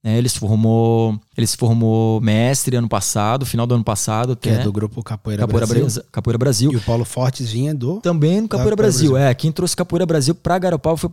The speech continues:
Speaker 1: foi o Paulo Fortes, né? Ele era do grupo Senzala, que era no grupo do Rio de Janeiro, que é um dos primeiros grupos, assim, lá do Rio de Janeiro, que é o Grupo Senzala.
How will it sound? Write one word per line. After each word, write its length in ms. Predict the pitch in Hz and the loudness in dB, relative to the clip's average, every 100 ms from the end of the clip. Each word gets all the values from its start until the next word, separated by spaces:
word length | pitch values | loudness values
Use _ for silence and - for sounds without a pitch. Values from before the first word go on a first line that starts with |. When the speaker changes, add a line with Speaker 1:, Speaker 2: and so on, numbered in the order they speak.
| 143 | -2
Speaker 1:
foi 220 | - 156 | -2 -2
o 40 | 165 | 0
Paulo 180 | 170 165 | -2 0
Fortes, 400 | 170 151 110 113 | 0 2 0 -2
né? 220 | 107 110 - - | -2 -4 -12 -2
Ele 160 | 113 | 2
era 240 | 120 131 135 | 4 4 4
do 100 | 131 | 4
grupo 220 | 135 143 | 2 2
Senzala, 680 | - 190 131 120 139 180 143 | 0 0 2 0 0 -2 -4
que 180 | - 120 | -4 -2
era 80 | 117 | 0
no 100 | 117 | 0
grupo 300 | 120 123 131 | 0 -2 0
do 240 | 127 123 | 2 2
Rio 100 | 110 | 2
de 80 | 131 | 0
Janeiro, 320 | 147 120 139 | 0 0 -2
que 40 | 131 | -2
é 40 | |
um 40 | 113 | -4
dos 120 | - | -4
primeiros 260 | 131 147 | -4 -2
grupos, 320 | 131 127 143 139 | 0 2 2 0
assim, 260 | - 127 | -2 -2
lá 120 | 123 | -2
do 20 | 123 | -2
Rio 100 | 127 | 0
de 60 | |
Janeiro, 420 | 147 131 123 160 170 - | 0 0 0 -2 -8 -8
que 60 | |
é 40 | 107 | -6
o 20 | |
Grupo 160 | 107 | -4
Senzala. 500 | - 113 113 123 156 | -4 -2 -2 -2 -4